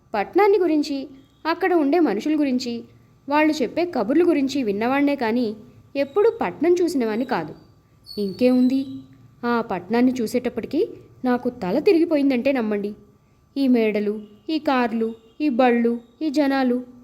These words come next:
నా కళ్ళని నేనే నమ్మలేకపోయాను. మొదట్లో ఎట్లా నడవాలో కూడా తెలియలేదు. ఎటు నడిచినా ఎవరికో ఒకరికి అడ్డం తగులుతూనే ఉండేవాణ్ణి. ఇదంతా ఏదో తిరణాలలాగా, పెద్ద సంతలాగా ఉంది కానీ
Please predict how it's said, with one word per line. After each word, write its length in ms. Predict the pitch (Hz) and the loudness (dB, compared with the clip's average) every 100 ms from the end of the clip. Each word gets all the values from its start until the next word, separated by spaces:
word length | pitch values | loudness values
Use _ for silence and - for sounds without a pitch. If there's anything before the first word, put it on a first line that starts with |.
| _ | _
నా 200 | 202 202 | -8 -6
కళ్ళని 400 | 196 190 180 233 | -6 -6 -2 0
నేనే 260 | 254 190 220 | 2 0 2
నమ్మలేకపోయాను. 920 | 285 220 247 320 - 202 175 165 - _ _ _ _ _ _ _ _ - | 0 0 0 -2 -2 -4 -4 -8 -16 _ _ _ _ _ _ _ _ -2
మొదట్లో 520 | 240 226 339 392 440 - - _ | 2 4 4 2 0 -4 -18 _
ఎట్లా 260 | - - 392 | -6 -2 2
నడవాలో 480 | 480 494 427 392 370 | 4 4 4 2 2
కూడా 220 | 349 285 | 0 0
తెలియలేదు. 560 | 339 247 208 180 165 - _ _ _ - | 2 0 0 -4 -8 -14 _ _ _ -10
ఎటు 240 | 190 180 | -6 0
నడిచినా 480 | 339 453 381 403 415 508 - - | 4 4 4 0 0 -4 -16 -4
ఎవరికో 380 | 202 214 403 494 | -2 0 2 2
ఒకరికి 340 | 440 381 349 | 2 0 0
అడ్డం 320 | 320 190 330 | -2 0 0
తగులుతూనే 520 | 392 294 294 269 247 | 0 0 -2 0 0
ఉండేవాణ్ణి. 540 | 294 247 190 175 165 160 - _ _ _ _ - | 0 0 -2 -4 -6 -10 -18 _ _ _ _ -4
ఇదంతా 580 | 294 247 247 302 269 277 - - | 0 0 2 0 0 -6 -16 -4
ఏదో 300 | 220 226 285 | -2 2 2
తిరణాలలాగా, 920 | 294 208 185 262 277 254 233 208 214 214 _ _ - | 0 -2 0 0 0 0 -2 -4 -6 -10 _ _ -4
పెద్ద 220 | 311 381 | -2 -2
సంతలాగా 680 | 427 233 220 381 427 359 349 | -2 -2 0 4 4 4 2
ఉంది 200 | 311 262 | 2 0
కానీ 440 | 285 269 240 240 | 0 0 0 -2